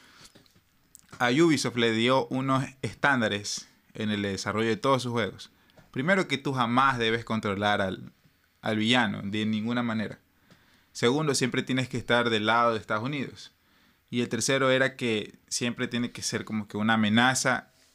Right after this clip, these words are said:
que no provenga del propio Estados Unidos. No sé si es-, el tipo escribió estos libros basándose en la Guerra Fría. Y aparte, si tú miras, este, juegos como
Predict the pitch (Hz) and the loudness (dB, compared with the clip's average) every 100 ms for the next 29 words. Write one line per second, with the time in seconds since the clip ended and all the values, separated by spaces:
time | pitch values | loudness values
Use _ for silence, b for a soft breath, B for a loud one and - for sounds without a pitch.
0 | - - 110 110 113 113 123 123 104 117 | -8 0 2 4 4 6 6 4 4 2
1 | 107 113 101 107 110 143 139 98 104 - | 2 2 2 0 0 -2 -2 -2 -6 -14
2 | - - 156 160 - 147 135 123 139 127 | -16 -12 -10 -6 -6 -6 -10 -6 -8 -8
3 | - 139 135 127 196 175 151 151 175 151 | -8 -4 -4 -2 0 0 2 0 2 2
4 | 156 180 165 143 - - b b b b | 4 6 6 4 -2 -16 b b b b
5 | b 120 120 139 156 127 - 107 101 110 | b 2 4 4 4 2 0 -2 0 2
6 | 123 107 92 - 147 101 95 98 98 98 | 2 2 0 -2 0 0 -2 -4 -6 -6
7 | - 123 113 - 113 123 117 104 - 107 | -4 -4 -6 -4 0 2 0 -4 -8 -8
8 | 113 - _ b b b b b b - | -8 -14 _ b b b b b b 0
9 | 127 127 120 117 107 101 98 98 | 4 4 2 0 0 0 -2 -6